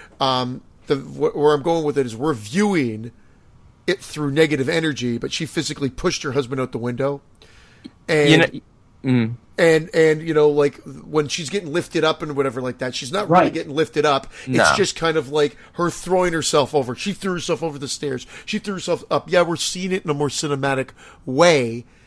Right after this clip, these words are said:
Speaker 1: and
Speaker 2: Absolutely.
Speaker 1: whatnot. And when the husband's getting pulled, simply she could be pulling them, they could be fighting, but we're just seeing it from a different viewpoint.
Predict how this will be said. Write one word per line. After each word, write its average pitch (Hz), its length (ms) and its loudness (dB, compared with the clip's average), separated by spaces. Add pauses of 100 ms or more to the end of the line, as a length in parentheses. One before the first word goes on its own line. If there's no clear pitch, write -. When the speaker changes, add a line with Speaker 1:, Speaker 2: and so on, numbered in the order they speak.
(140)
Speaker 1:
and 127 120 6
Speaker 2:
Absolutely. 139 280 2
Speaker 1:
whatnot. 131 320 0 (120)
And 151 120 0
when 147 140 2
the 131 80 -2
husband's 160 400 0
getting 147 220 -6
pulled, 123 380 -6 (260)
simply 143 600 -4
she - 220 -4
could 165 160 0
be 156 120 -2
pulling 170 360 -2
them, 143 120 0
they 147 100 0
could 139 140 -6
be 143 80 -8
fighting, 139 480 -4 (260)
but 143 100 -2
we're 143 60 2
just 143 220 -2
seeing 151 220 -4
it 147 100 -4
from 135 160 -4
a 127 40 -4
different 135 320 -6
viewpoint. 117 480 -8